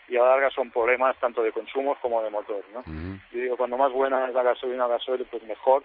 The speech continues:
Speaker 1: para el consumo y sobre todo intentar encontrar el par motor que tiene el vehículo.
Speaker 2: Ujú.
Speaker 1: Y a partir de aquí, cada uno que lo haga como quiera, ¿no? Pero sobre todo, si uno quiere ser eficiente, mm,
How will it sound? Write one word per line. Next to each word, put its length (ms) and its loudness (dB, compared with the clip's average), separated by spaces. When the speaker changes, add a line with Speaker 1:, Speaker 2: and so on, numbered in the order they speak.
Speaker 1:
para 180 4
el 80 -4
consumo 560 -4
y 640 -8
sobre 160 2
todo 240 4
intentar 380 2
encontrar 500 2
el 120 4
par 240 4
motor 280 2
que 120 -2
tiene 180 -4
el 60 -4
vehículo. 400 -8
Speaker 2:
Ujú. 280 -12
Speaker 1:
Y 60 -4
a 80 -2
partir 200 0
de 100 4
aquí, 260 -2
cada 180 2
uno 300 -4
que 100 -6
lo 160 2
haga 100 2
como 240 -6
quiera, 240 -2
¿no? 200 -4
Pero 500 -2
sobre 220 -4
todo, 200 0
si 120 -8
uno 200 -8
quiere 260 0
ser 160 0
eficiente, 640 -2
mm, 420 -16